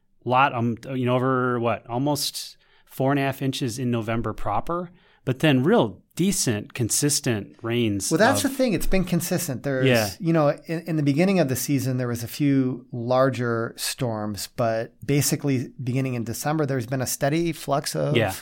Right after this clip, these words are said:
Speaker 2: uh, kind of small, small precipitation events. So
Speaker 1: You know, that, that kind of consistency can make all the difference. You know, even if the totals aren't high, but you just, you know, those consistent pulses of moisture really can do a lot for,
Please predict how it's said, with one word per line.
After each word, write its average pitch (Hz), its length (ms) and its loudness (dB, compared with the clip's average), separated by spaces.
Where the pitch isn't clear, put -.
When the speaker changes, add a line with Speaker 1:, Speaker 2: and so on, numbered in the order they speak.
Speaker 2:
uh, 73 220 -2
kind 143 240 -2
of 143 80 -2
small, 143 540 2
small 147 260 0
precipitation 147 640 -2
events. 101 340 -8
So - 120 0
Speaker 1:
You - 40 6
know, 143 120 6
that, 165 340 2
that 156 260 -2
kind 160 260 0
of 151 60 0
consistency 110 1080 -4
can 120 160 -4
make 110 240 -4
all 117 220 -6
the 107 60 -8
difference. - 560 -14
You 131 80 -4
know, 120 80 2
even 147 180 4
if 143 80 -2
the 135 60 -2
totals 117 400 -6
aren't 110 180 -10
high, 104 340 -6
but 117 160 -12
you 120 120 -4
just, 120 280 -4
you 127 80 0
know, 113 60 0
those 107 200 -4
consistent 123 560 4
pulses 113 460 4
of 95 100 -16
moisture 101 420 -12
really 107 240 -6
can 104 180 -10
do 104 140 -6
a 101 40 -10
lot 98 280 -10
for, 95 280 -14